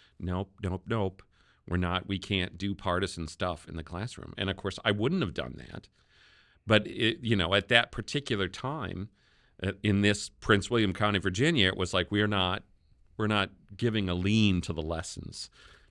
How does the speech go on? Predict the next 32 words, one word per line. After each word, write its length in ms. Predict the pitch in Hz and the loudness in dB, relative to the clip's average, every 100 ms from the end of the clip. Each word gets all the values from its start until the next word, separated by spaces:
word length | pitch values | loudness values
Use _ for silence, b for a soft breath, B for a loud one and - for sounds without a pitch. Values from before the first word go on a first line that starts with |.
| - | 2
Now, 240 | 160 180 | 8 10
obviously, 500 | 208 143 - 117 101 | 10 8 6 6 6
that 420 | 98 107 139 104 | 4 6 6 6
does 320 | - 123 143 127 | 6 6 6 2
happen. 540 | 90 76 - 92 95 b b | -2 -2 -6 -8 -8 b b
One 160 | 156 220 | 6 8
of 60 | 202 | 10
the 80 | |
reasons 420 | 117 139 151 127 - | 8 6 4 2 0
people 400 | - 180 135 120 | 2 4 6 6
in 80 | |
Florida 320 | 113 175 175 135 | 6 6 6 6
get 180 | 131 | 4
mad 220 | 117 110 120 | 6 6 6
at 80 | |
Ron 240 | 113 113 123 | 6 4 4
DeSantis 560 | 110 - 123 - 131 | 2 2 0 0 -2
is 140 | 127 - | -2 -4
because 340 | 131 - 135 | -4 0 0
he's 140 | 151 139 | 0 -4
telling 420 | - 196 294 233 | 2 4 4 4
them 220 | 110 95 | 4 4
they 100 | 101 | 2
shouldn't 460 | - 107 87 90 76 | 2 2 0 -4 -8
do 180 | 82 | -8
that. 400 | 69 - - - - _ _ _ _ _ - | -8 -12 -16 -20 -20 _ _ _ _ _ -6
You 160 | 151 | -4
can't 320 | 202 - 226 - | -2 2 2 2
come 220 | 147 135 | 2 4
into 120 | 143 | 4
the 80 | 143 | 0
classroom 760 | - 127 156 175 - 85 87 | 0 2 4 2 0 0 0